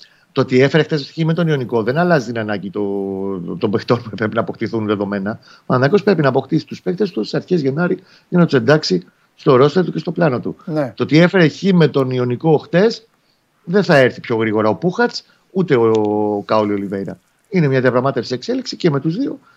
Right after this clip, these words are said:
Speaker 1: ειδικά με τον Ολιβέηρα. Με τον Πούχατς πες είναι πιο τελειωμένο, πιο
Speaker 2: Ναι,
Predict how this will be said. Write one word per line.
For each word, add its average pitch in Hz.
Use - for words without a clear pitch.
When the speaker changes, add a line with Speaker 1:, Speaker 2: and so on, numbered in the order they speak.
Speaker 1:
ειδικά 160
με 127
τον 107
Ολιβέηρα. 107
Με 104
τον 135
Πούχατς 147
πες 151
είναι 143
πιο 147
τελειωμένο, 123
πιο 135
Speaker 2:
Ναι, 143